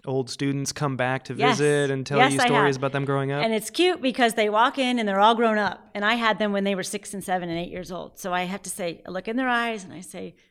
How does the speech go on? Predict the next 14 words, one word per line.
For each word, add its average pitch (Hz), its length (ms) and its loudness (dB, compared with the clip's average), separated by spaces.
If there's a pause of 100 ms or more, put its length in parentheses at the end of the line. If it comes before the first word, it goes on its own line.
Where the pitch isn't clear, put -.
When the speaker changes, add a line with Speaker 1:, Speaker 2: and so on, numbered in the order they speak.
(140)
Speaker 2:
"Okay, 208 340 -4 (680)
how 190 120 0
are 262 100 6
you, 523 360 10
sweetheart?" 294 560 4
I 247 80 -2
may 320 160 0
not 403 140 2
remember 330 240 4
who 311 140 4
they 277 160 4
are 247 140 6
at - 100 -2
first. 233 300 -2